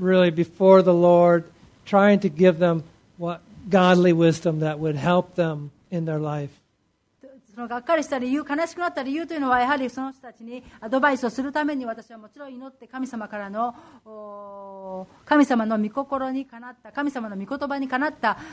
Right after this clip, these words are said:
Speaker 2: あー、言葉を受けるんですね。それを、おー、話すので、それをしないときに本当に悲しくなります。
Speaker 1: So verse ten says, "My child, listen to me. Listen to, to my wisdom."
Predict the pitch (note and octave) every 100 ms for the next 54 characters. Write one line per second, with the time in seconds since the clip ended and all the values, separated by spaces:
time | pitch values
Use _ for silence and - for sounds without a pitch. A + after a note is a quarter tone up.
0 | B3 G#3 G3+ F#3+ F#3 F#3 - A#3+ C4+ A3+
1 | G#3 D#4 D4 G#3 F#3 B3 B3 D#4+ D#4+ D#4
2 | - - C4+ C4+ B3+ C4 D4 C#4 A#3 G3+
3 | C4+ A3+ - - - C4 B3+ - C#4 D4
4 | D4 A3+ G3+ A3+ A#3+ A3+ A3+ A#3 A#3 G#3+
5 | G#3+ G#3 - _ - E3+ G#3 A#3 - G#3+
6 | G#3 - G3 E3 F#3 F3+ F#3+ F3+ F3+ E3+
7 | F#3+ G#3 G#3 F#3 F#3+ E3+ D3+ F3 G#3 A3+
8 | G3 G3+ E3 - _ - G3+ F3+ F3 D#3+
9 | F3+ D#3 D3 E3